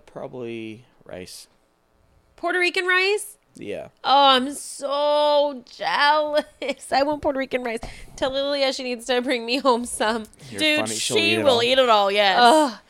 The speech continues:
Speaker 2: That's
Speaker 3: Although
Speaker 2: because
Speaker 3: she takes out all the good parts and Gabe eats it.
Speaker 2: That's literally what she was not, I would, I don't wanna say raised on, but, like, when I was pregnant, I would just eat the, that Puerto Rican rice, I swear. Like, she was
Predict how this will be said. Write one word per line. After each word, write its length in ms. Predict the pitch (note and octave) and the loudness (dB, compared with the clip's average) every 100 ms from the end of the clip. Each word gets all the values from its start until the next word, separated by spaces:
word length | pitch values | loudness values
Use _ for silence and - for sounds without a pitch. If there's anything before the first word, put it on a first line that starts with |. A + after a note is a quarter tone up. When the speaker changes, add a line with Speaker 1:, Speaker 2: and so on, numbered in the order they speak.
| - - | -20 -2
Speaker 2:
That's 160 | D#4 C#4+ | 2 6
Speaker 3:
Although 260 | C#4 D#4+ | 8 8
Speaker 2:
because 80 | A4+ | 6
Speaker 3:
she 180 | G4+ C4+ | 2 -2
takes 300 | C#4+ F4 - | -2 -2 0
out 140 | F4+ | 2
all 260 | D4+ C4+ D4 | 4 4 2
the 80 | C4 | 2
good 240 | A#3 C4+ | 0 -2
parts 520 | C4+ G3+ F#3+ - - | -2 -4 -4 -8 -12
and 200 | - A3 | -8 -6
Gabe 260 | G#3 A3 A3 | 0 0 0
eats 240 | F#3+ F3+ | -8 -8
it. 300 | F#3 F3+ - | -8 -8 -6
Speaker 2:
That's 320 | A#3 B3+ C4 - | 0 0 0 -6
literally 880 | B3 A#3 A#3+ C4 C4+ C#4 C#4+ C#4+ - | -6 -2 0 0 -2 -4 -4 -6 -6
what 260 | G#3 A3+ - | -4 -4 -2
she 220 | - B3 | -6 -4
was 460 | A3+ A3 G#3 F#3+ - _ _ _ _ _ _ _ _ | -2 -2 -2 -10 -16 _ _ _ _ _ _ _ _
not, 240 | A3 G#3 - | -2 0 2
I 60 | |
would, 120 | A#3 | 2
I 20 | A#3+ | 2
don't 80 | C4 | 0
wanna 100 | A#3 | -2
say 120 | G3+ | -4
raised 300 | G3 G3+ G3 | -2 -2 0
on, 220 | F3+ F#3 | -2 -2
but, 160 | F#3+ F#3+ | -2 0
like, 160 | G3 | -2
when 100 | G#3 | -2
I 60 | G#3 | -2
was 100 | G3+ | -2
pregnant, 540 | - G#3 G#3 C4 D#4 - | -4 -4 0 -2 -2 -4
I 60 | |
would 160 | G#3 G3+ | -4 -2
just 280 | A3+ G3+ - | -2 -2 -4
eat 200 | G3 - | -10 -6
the, 160 | G3 - | -8 -4
that 160 | F#3 - | -6 -4
Puerto 160 | F#3+ | -8
Rican 180 | F#3 F#3 | -8 -8
rice, 200 | D#3 E3 | -8 -6
I 60 | F#3 | -8
swear. 300 | - D3 F#3+ | -6 -6 -4
Like, 220 | G3 - - - _ | -6 -6 -20 -20 _
she 220 | - - C4+ | -8 -2 2
was 380 | C4 B3 G3 | 4 4 0